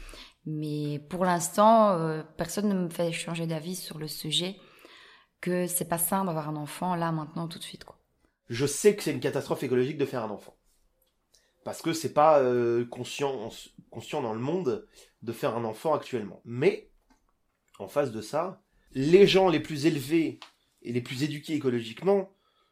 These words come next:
Speaker 2: vont faire des enfants en faisant plus attention que les autres, en les élevant mieux,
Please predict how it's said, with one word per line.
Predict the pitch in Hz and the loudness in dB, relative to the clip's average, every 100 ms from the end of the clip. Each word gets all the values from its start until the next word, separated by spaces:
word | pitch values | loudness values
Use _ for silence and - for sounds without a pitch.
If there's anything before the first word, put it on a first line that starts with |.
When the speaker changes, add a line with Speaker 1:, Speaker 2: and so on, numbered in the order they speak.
| _ | _
Speaker 2:
vont | - 120 165 | -10 -4 -2
faire | 151 123 | 0 2
des | 127 123 | 2 0
enfants | 123 175 190 254 - _ _ | 0 0 -2 -2 -12 _ _
en | 151 | -4
faisant | 131 131 | -2 -2
plus | 120 | -2
attention | 123 120 117 117 | -2 -2 -4 -6
que | |
les | 120 131 | -4 -2
autres, | 185 - _ _ | -4 -8 _ _
en | 135 | -2
les | 135 131 | 0 2
élevant | 135 123 127 | 0 2 0
mieux, | 127 170 - | 2 2 2